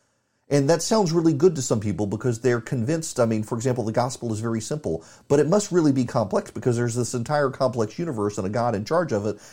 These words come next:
and that God must be reflected in the complexity of the universe. Therefore, I'm going to go down this road where Jesus Christ is actually some sort of bridge to that universal divine understanding,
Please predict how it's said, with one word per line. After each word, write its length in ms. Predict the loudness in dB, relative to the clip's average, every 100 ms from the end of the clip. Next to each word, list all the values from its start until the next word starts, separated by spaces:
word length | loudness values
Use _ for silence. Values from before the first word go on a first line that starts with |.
| -4
and 160 | 0 2
that 160 | 2
God 300 | 2 2 2
must 260 | 0 -2 -2
be 80 | -2
reflected 640 | -2 -2 -4 -2 -2 0
in 120 | 0
the 60 | -4
complexity 640 | -6 -2 -2 -2 -4 -2
of 100 | -2
the 60 | -2
universe. 420 | 0 0 0 -2
Therefore, 500 | -4 -2 0 0 0 -6 -2
I'm 220 | 0 0
going 160 | 0 0
to 80 |
go 120 | 0 2
down 300 | 2 0 0
this 180 | -4
road 440 | 0 4 6 6 4
where 240 | 2 2
Jesus 400 | 2 0 -2 -4
Christ 360 | 0 -2 -2 -2
is 120 | 0
actually 320 | 0 -2 -8 -8 -10
some 220 | -2 -2
sort 180 | 2 0
of 140 | 0
bridge 380 | 0 0 0 -2
to 120 | -2
that 160 | 0 2
universal 540 | 2 0 0 -2 -4
divine 420 | -2 0 2 0 0
understanding, 800 | -2 -4 -4 -4 -2 -2 -4